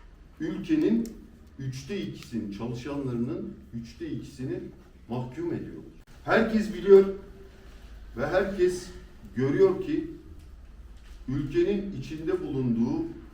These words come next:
yokluk ve yoksunluk durumu artık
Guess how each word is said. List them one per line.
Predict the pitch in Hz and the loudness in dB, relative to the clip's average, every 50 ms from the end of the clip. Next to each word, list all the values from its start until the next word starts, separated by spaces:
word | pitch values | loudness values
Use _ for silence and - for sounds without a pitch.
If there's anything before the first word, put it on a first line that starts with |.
| - - - - - - - - - | -20 -20 -20 -20 -18 -18 -14 -8 -2
yokluk | 123 151 160 - 147 - - 175 196 208 202 - - - - - - - - - 117 | 0 2 2 2 0 -4 -6 -4 -4 -4 -4 -4 -8 -12 -14 -16 -18 -18 -12 -6 -2
ve | 123 135 | -2 0
yoksunluk | 139 139 143 139 - - - 156 151 151 175 180 - - 123 | 2 2 2 2 0 -4 -4 -6 -4 -4 -4 -4 -6 -4 -4
durumu | 123 117 113 113 - 156 - - - - - - - - - - - - - - - - - - - - 139 | -2 0 0 2 2 2 2 0 0 -4 -10 -12 -14 -16 -16 -18 -18 -16 -14 -12 -10 -10 -10 -12 -10 -4 -2
artık | 147 175 180 - 165 175 175 | -2 -2 -2 -2 -4 -6 -6